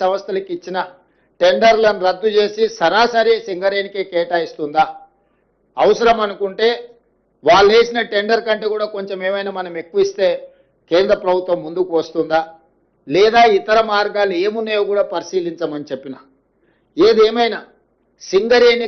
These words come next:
గనుల ప్రాంతంలో ప్రైవేటు సంస్థలు ఎక్కువగా వాళ్ళ ప్రాతినిధ్యం పెరుక్కుంటూ పోతే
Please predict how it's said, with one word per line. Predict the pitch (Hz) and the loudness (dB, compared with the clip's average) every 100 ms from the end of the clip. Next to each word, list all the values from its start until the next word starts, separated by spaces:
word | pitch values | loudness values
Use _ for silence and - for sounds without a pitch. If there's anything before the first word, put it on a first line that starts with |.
| 180 | -2
గనుల | 185 214 | 0 0
ప్రాంతంలో | 214 208 190 196 190 196 214 | 0 0 -2 -2 -6 -2 -2
ప్రైవేటు | 214 170 185 214 214 | -2 -2 0 -2 -4
సంస్థలు | 202 180 190 185 185 180 214 - _ _ _ _ _ _ _ - | -4 -6 -6 -2 -2 -2 -6 -8 _ _ _ _ _ _ _ -8
ఎక్కువగా | 139 175 - 233 233 233 226 | -6 -4 2 4 4 4 6
వాళ్ళ | 214 208 208 185 - | 4 4 4 2 -4
ప్రాతినిధ్యం | 151 170 190 214 208 202 185 | -4 -2 -2 -6 -4 -6 -2
పెరుక్కుంటూ | 175 180 190 196 190 180 | 0 0 0 -6 -6 -4
పోతే | 165 160 196 | -2 -2 -4